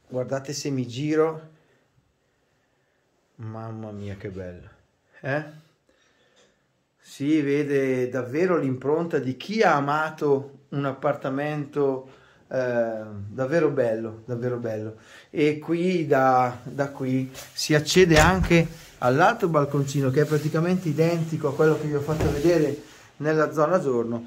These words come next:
che guarda sempre verso sud, quindi sole davvero tutto il giorno, chiaramente tranne oggi, sole in questo momento, e proprio dietro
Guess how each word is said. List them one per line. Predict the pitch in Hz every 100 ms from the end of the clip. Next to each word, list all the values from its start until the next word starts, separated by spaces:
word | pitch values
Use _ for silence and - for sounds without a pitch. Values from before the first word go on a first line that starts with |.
| - -
che | 143
guarda | 147 175 185 170
sempre | - 180 180 170
verso | 147 156 151 -
sud, | 147 - 135 127 135 131 - - -
quindi | 156 147 143 139 - _
sole | - - 185 185 180
davvero | 160 160 143 165 170 170 165 - -
tutto | 214 202 196
il | 151
giorno, | 160 156 147 156 156 - _ _ _ -
chiaramente | 156 160 143 135 143
tranne | 147 143 139
oggi, | 131 123 123
sole | - 160
in | 151
questo | 147 147
momento, | 143 135 127
e | 127
proprio | 180 185 165
dietro | 156 160 156 147